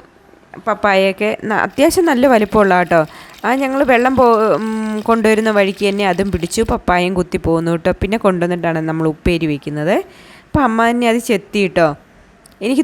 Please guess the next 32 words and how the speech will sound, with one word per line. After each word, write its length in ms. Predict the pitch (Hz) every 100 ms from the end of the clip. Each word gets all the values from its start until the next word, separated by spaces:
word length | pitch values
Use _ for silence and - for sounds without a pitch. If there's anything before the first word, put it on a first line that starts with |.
| 269
തുണി 180 | 226 226
അലക്കാനും 400 | 208 202 214 233 220
വിരിച്ചിടാനും 540 | 175 - 196 190 208 220
വേറെ 200 | 202 202
കുറേ 140 | 220 226 202
ജോലികളൊക്കെ 540 | 220 214 214 208 202 202
ഉണ്ടായിരുന്നു 440 | 190 190 190 196 180
കേട്ടോ. 200 | 175 180 170 - - - -
ഏം, 180 | 170 170 180
പിന്നെ 300 | 190 175 180 180 92 - - 78
ഈ 220 | 123 175 185 180 170 147 - - -
അകം 200 | 190 190 196
അടിച്ചു 280 | 175 - 220
വാരലൊക്കെ 540 | 185 165 175 170 170 170 180 185
രാവിലെ, 360 | 180 170 165 185 202
എനിക്കങ്ങനെ 460 | 185 - 208 202 208
കുറേ 140 | 196 190 196
തിരക്ക് 220 | 196 185 196
പിടിച്ച് 280 | 185 - 226 - - - -
ഈ 40 | 202 - -
അങ്ങനെ 240 | 269 269 247
കുറേ 160 | 214 208 220 190
ജോലികളുണ്ട്, 520 | 196 190 190 180 185 185 185
മുറ്റം 240 | 180 180
തൂക്കുക 300 | 170 165 180 165
ഒക്കെ. 200 | 160 165 165 - -
അപ്പോൾ 180 | 202 240 220
അവരിങ്ങനെയുള്ള 680 | 214 233 220 226 240 226 208
കാര്യങ്ങളൊക്കെ 500 | 196 190 196 190 208 185
അവർ 140 | 180 185
ചെയ്യും 280 | 185 170 175
കേട്ടോ, 180 | 165